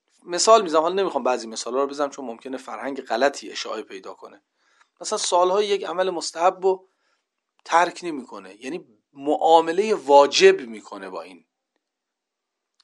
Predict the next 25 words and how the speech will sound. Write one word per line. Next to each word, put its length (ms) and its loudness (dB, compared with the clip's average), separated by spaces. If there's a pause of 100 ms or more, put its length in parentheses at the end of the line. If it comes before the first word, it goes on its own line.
(120)
انگار 340 2
این 120 0
عمل 240 2
واجبه 480 -2
در 60 -4
حالی 140 -4
که 60 -6
واجب 380 2
نیست. 500 -12 (680)
با 100 -18
مستحب 720 -2
برخورد، 520 -8 (280)
اما 200 -6
این 220 -6
از 140 -10
هر 120 0
واجبی 500 2
براش 280 2
واجب 320 -6
تره، 320 -18 (180)
هیچ 320 -6
چیزی 300 0
رو 80 4
مقدم 460 2
نمی‌کنه. 500 -12